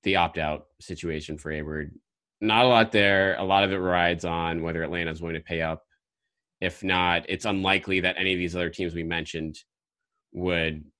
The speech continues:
you know, pay enough, pay more than the Celtics would be willing to offer an extension. So even then, if the Celtics would probably, um,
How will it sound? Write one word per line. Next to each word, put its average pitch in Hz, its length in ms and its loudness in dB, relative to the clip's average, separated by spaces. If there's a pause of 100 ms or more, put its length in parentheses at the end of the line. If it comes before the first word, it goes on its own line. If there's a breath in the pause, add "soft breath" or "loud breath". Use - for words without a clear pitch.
(120)
you 82 120 -2
know, 67 140 -6 (460)
pay 92 280 4
enough, 85 600 0 (880)
pay 117 160 4
more 104 240 6
than 90 80 0
the 92 60 2
Celtics 92 340 -2
would 90 60 -10
be 92 80 0
willing 85 200 -2
to - 60 -6
offer 82 280 -2
an 76 100 -6
extension. 76 500 -10
So 78 460 -4 (800)
even 143 240 8
then, 92 480 4 (140)
if - 360 -4 (540)
the 107 100 -2
Celtics 98 520 0
would 92 200 -4
probably, 82 1000 0 (720)
um, 73 480 -4